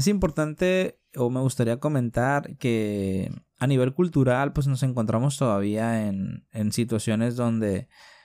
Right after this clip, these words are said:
se quiere pensar qué tipo de relación es normal, en qué tipo de relación es anormal. Y sí me gustaría aclarar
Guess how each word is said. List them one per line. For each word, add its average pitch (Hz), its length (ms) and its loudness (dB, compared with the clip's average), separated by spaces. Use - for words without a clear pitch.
se 127 200 -2
quiere 143 200 0
pensar 135 560 2
qué 139 120 0
tipo 135 260 0
de 139 40 2
relación 127 400 0
es 123 140 -2
normal, 123 680 0
en 117 100 0
qué 107 120 -4
tipo 117 260 -2
de 117 60 2
relación 110 420 -2
es 117 140 -2
anormal. 104 640 0
Y 127 120 -4
sí 151 280 0
me 165 140 -2
gustaría 131 720 -2
aclarar 117 640 -2